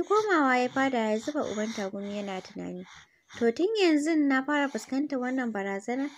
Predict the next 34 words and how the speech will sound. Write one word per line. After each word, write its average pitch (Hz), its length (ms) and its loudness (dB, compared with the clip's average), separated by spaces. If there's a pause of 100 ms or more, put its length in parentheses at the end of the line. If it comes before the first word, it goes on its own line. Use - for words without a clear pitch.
(280)
ai 330 160 0 (100)
idan 349 160 4 (120)
aka 330 140 -4
yi 294 60 2
auren 262 360 0
ma 233 180 -2
ƙila 285 340 -4
kashe 277 340 -4
ni 208 140 -4
za 208 180 -4
ta 214 120 -14
yi. 190 80 -10 (440)
Dole 349 240 6
ake 320 300 -2
yin 311 220 0
auren 277 400 -2
nan, 285 160 -2 (340)
wallahi 233 420 -2
ko 294 200 0
me 294 180 2
zai 240 140 0
faru 214 280 -6
mai 214 220 -4
gari 196 300 -4
duk 277 180 -4
a 254 60 -8
tunaninsa 220 720 -8 (340)
a 175 80 -6
zuci 277 400 -2
yake 285 240 -2
wannan 214 320 -2
magana." 190 400 -10 (1200)
A 202 120 -2
ɓangaren 453 440 4